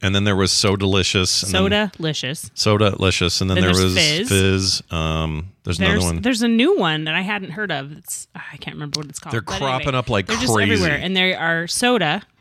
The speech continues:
Speaker 2: all the different sodas mixed with different, uh, fruit, fruit purees and, uh,
Speaker 1: Flavors and
Speaker 2: flavors
Speaker 1: just
Speaker 2: and, uh,
Speaker 1: Imagine that machine, like that Coke machine that you
Speaker 2: Yeah,
Speaker 1: can
Speaker 2: yeah,
Speaker 1: choose
Speaker 2: yeah.
Speaker 1: all the stuff, except it's got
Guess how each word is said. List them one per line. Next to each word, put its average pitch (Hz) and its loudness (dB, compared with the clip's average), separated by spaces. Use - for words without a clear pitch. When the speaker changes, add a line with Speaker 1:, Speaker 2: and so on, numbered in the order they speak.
Speaker 2:
all 208 2
the 226 -6
different 233 -2
sodas 175 -2
mixed 185 -2
with 175 -2
different, 160 -2
uh, 143 0
fruit, 196 -2
fruit - 0
purees 262 2
and, 151 -2
uh, - -4
Speaker 1:
Flavors 101 4
and 90 2
Speaker 2:
flavors 208 2
Speaker 1:
just - -4
Speaker 2:
and, 151 -10
uh, 147 -14
Speaker 1:
Imagine 175 2
that 139 2
machine, 113 2
like 98 0
that 92 0
Coke - 0
machine 107 2
that 277 4
you 285 2
Speaker 2:
Yeah, 269 2
Speaker 1:
can 180 4
Speaker 2:
yeah, 180 2
Speaker 1:
choose 104 2
Speaker 2:
yeah. 107 4
Speaker 1:
all 98 4
the 92 2
stuff, - 0
except - 0
it's - -2
got - -2